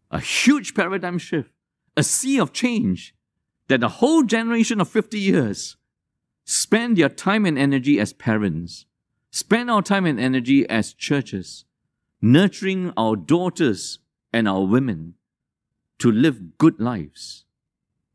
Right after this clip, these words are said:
godly lives. But now the challenge of feminism, the challenge of the isms of this world is just look good. And instantaneous images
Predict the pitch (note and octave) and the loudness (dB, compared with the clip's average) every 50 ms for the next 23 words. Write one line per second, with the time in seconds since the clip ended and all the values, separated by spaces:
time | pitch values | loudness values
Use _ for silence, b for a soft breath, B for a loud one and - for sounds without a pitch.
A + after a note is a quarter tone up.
0 | _ _ - - D3+ D#3+ - A2 A#2 G#2 F2 D#2 D#2 D2+ - - - - _ _ | _ _ 0 2 2 2 2 0 -4 -4 -4 -6 -8 -10 -12 -16 -20 -20 _ _
1 | _ _ _ _ _ _ _ _ _ _ _ _ - B2+ A2+ G#2+ A#2 B2+ C3+ D#3 | _ _ _ _ _ _ _ _ _ _ _ _ -2 -2 -2 -2 -2 -4 -2 -2
2 | E3 E3 C#3+ G#2+ A2 F#2+ - _ _ _ _ _ _ _ - - - - G#3 G#3+ | -2 0 0 0 0 0 -2 _ _ _ _ _ _ _ -10 -6 -2 -2 -2 0
3 | A3+ A3 F#3+ D3 - A2+ - - B2 A2+ A2 A2+ A2 A2 G#2 F2 G2 G#2 G#2 A2 | 0 0 0 0 -2 -4 -4 -2 -2 0 0 0 0 -2 -2 -2 -2 -4 -4 -6
4 | G#2 b b b b b b B2 A2 - - - - G3+ A3 A#3+ A3+ G3 D3+ D3+ | -8 b b b b b b 0 0 0 -2 -6 -4 -2 -2 0 0 0 0 0
5 | A#2+ A2 A2 - A#2+ A#2 G#2 B2 A#2+ G2+ A2 G2 F2+ G#2 G2+ - - F#2+ G2+ G#2 | 0 0 0 2 2 0 0 0 -2 -2 -4 -4 -4 -4 -4 -4 -6 -6 -6 -6
6 | G#2 - b b b b b b b b - B2+ A#2+ - - - - - _ - | -8 -10 b b b b b b b b 2 2 2 2 0 -6 -12 -16 _ -4
7 | - G#3+ E3+ - - - A#2+ A#2 F#2+ F2 - B2 A2+ - - _ _ _ _ _ | 0 0 0 0 0 0 0 0 0 0 0 0 0 0 -2 _ _ _ _ _
8 | _ _ _ _ _ _ _ _ _ _ _ - C#3 C#3 C3 B2+ - _ - A3+ | _ _ _ _ _ _ _ _ _ _ _ -2 -2 0 0 -2 -6 _ 0 4
9 | B3+ B3+ A3 - - - A3 G#3+ G3+ F3+ - - G#3 G#3 G#3+ G#3 G3+ E3+ - - | 6 6 4 4 0 -2 0 2 2 2 2 2 2 2 2 0 -2 -2 -2 -2
10 | - F3 F3 F3 E3+ C#3+ D#3+ D#3 C3 G#2 - | 0 2 2 2 2 2 2 2 2 0 -4